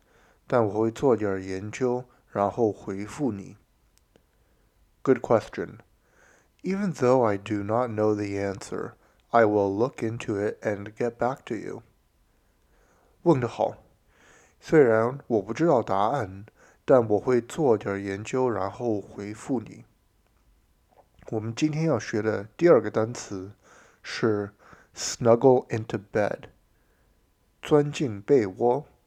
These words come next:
Snuggle into bed，钻进被窝。After a hard day of work, I just want to go home, snuggle into bed,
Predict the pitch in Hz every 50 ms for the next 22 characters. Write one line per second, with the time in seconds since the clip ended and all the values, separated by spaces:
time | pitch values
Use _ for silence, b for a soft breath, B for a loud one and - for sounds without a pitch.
0 | _ _ _ _ _ _ _ _ _ _ _ _ _ - - - - 135 127 127
1 | 127 131 123 120 117 113 110 - 101 98 110 110 - - - - - _ _ _
2 | _ _ _ _ _ _ _ _ _ _ _ _ - - 139 135 135 139 135 -
3 | - 147 120 101 98 101 - - 135 120 104 98 101 131 139 113 113 117 117 _
4 | _ _ _ _ _ _ _ _ _ _ _ _ _ _ _ _ _ _ _ _
5 | _ _ _ _ _ _ _ _ _ _ _ _ _ _ _ - 143 156 - -
6 | 175 151 123 107 - - - 120 120 131 131 120 113 113 117 113 117 110 104 95
7 | 95 92 - 107 95 90 92 - _ - - _ b b b b b b b b
8 | b b - 156 180 185 185 156 - - 123 120 120 113 - 113 107 110 113 117
9 | 117 113 - 117 113 113 110 110 110 117 117 - _ _ _ _ - - - -
10 | 123 123 123 120 127 123 120 117 107 117 104 101 - 113 104 104 110 110 110 -